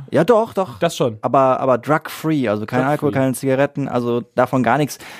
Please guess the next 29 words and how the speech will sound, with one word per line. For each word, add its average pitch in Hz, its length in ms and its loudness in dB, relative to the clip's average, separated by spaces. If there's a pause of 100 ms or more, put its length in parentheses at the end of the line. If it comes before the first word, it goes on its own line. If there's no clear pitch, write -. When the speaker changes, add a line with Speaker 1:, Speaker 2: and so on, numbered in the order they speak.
(160)
Speaker 1:
Das - 140 -8
Einzige 123 420 -2
ist - 220 -6
dann 104 160 0
halt, 101 200 -8
äh, 104 200 -6
die 107 120 -6
Musik 107 420 0
ist 117 200 -2
dann, 101 240 2
ist 92 220 -4
dann 107 100 2
die 101 100 -2
Droge. 104 420 -2 (440)
Und, 117 300 2
äh, 110 180 2
das 107 220 -4
ist - 160 -8
quasi, 127 480 0
ähm, 117 200 -2
Speaker 2:
Gibt's 147 180 0
Speaker 1:
das 160 100 4
Speaker 2:
da - 20 -4
berühmte 165 440 4
Beispiele, 175 680 2
wer 147 100 0
Straight 139 380 -2
Edge - 200 -6
ist? - 220 -10